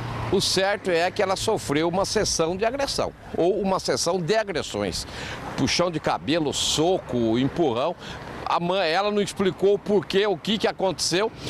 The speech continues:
Ela foi levada pro upa. Do upa foi constatado que ela tinha hematomas pro corpo, mas tava machucada. E quando foi à delegacia, foi encaminhado aí com guia, né,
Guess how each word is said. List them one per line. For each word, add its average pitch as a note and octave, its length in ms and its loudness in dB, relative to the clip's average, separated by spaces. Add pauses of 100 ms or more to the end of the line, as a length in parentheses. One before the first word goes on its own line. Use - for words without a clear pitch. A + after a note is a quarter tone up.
(140)
Ela G#3+ 260 2
foi A3+ 240 0
levada F#3 520 0
pro G#3 180 0
upa. A3 420 4 (380)
Do G#3 100 6 (120)
upa A3+ 180 -2
foi G#3 220 0
constatado F3+ 800 0
que E3+ 100 -2
ela E3 180 2
tinha F3+ 380 2
hematomas D#3+ 480 0
pro D3+ 160 -2
corpo, G#3+ 380 2 (120)
mas C3+ 160 0
tava C3+ 220 2
machucada. G#3 640 0 (480)
E A#3 220 2
quando A#3 280 2
foi G#3+ 240 2
à G3+ 40 4
delegacia, A3 720 2
foi A#3+ 240 2
encaminhado F#3 720 2
aí D#3 300 2
com F#3 280 4
guia, F#3+ 480 2 (320)
né, D#3 280 0